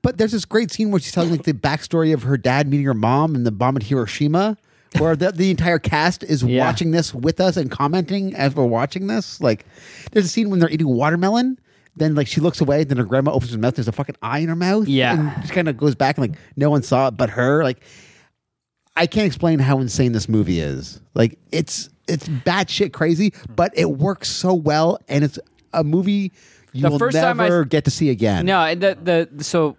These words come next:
Speaker 2: I watched it the, for the first time in, I don't know, two thousand eight
Speaker 1: Mm-hmm.
Speaker 2: or two thousand nine.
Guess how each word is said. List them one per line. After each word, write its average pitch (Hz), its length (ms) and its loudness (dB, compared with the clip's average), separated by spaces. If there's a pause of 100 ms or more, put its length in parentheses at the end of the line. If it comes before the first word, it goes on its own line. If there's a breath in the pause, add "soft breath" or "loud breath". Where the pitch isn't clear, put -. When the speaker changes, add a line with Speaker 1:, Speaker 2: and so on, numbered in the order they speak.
Speaker 2:
I 165 300 2
watched 156 540 -2
it 147 160 0
the, 143 80 -6
for - 180 -2
the 131 80 0
first 143 320 -2
time 131 300 2
in, 107 300 -4 (720 soft breath)
I 110 40 -8
don't 90 100 -10
know, 73 80 -18 (100)
two 123 180 -6
thousand 113 640 0
eight 131 100 -6
Speaker 1:
Mm-hmm. 123 280 -2
Speaker 2:
or 117 40 -2
two - 180 -8
thousand 117 300 0
nine. 123 300 0